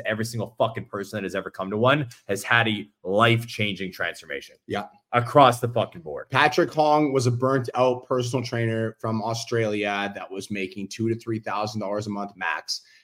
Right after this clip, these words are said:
Speaker 2: had six thousand Instagram followers, and didn't know how to fucking post content. Didn't know how to post content that got actual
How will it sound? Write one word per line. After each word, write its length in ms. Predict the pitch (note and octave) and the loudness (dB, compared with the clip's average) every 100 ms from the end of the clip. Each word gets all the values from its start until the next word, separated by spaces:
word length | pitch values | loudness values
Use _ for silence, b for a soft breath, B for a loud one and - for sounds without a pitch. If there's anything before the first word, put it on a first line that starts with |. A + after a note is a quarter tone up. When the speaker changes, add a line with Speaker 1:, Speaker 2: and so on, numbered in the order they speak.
| - | -10
Speaker 2:
had 200 | G#2 - | -8 -4
six 340 | - D3 C#3+ | -2 -2 0
thousand 380 | C#3 B2 B2+ B2 | 0 0 0 0
Instagram 480 | A2+ A#2 A2+ G2+ G2+ | -2 -4 -4 -4 -4
followers, 640 | G2+ G2 G2 G2 G2 - | -4 -2 -2 -2 -4 -6
and 180 | F#2+ F#2+ | -10 -6
didn't 260 | A#2+ A#2+ A#2+ | 0 2 2
know 120 | A2+ | 0
how 140 | G#2 A2 | -2 -4
to 80 | |
fucking 320 | A2+ G2+ - A2 | -4 -6 -6 -6
post 380 | G2 - - - | -6 -8 -12 -14
content. 400 | F#2 F2+ F#2+ - b - | -12 -10 -12 -14 b 2
Didn't 120 | F3 | 4
know 80 | D#3 | 6
how 100 | D3 | 4
to 80 | |
post 240 | B2 C#3+ A#2+ | 6 4 4
content 320 | B2 A#2 A#2+ | 0 0 0
that 120 | G#2 G2 | 0 -4
got 240 | G2+ F#2+ - - | -4 -4 -8 -20
actual 640 | - - A#2 G#2 F#2+ F2+ | -18 -8 -2 -2 -2 -6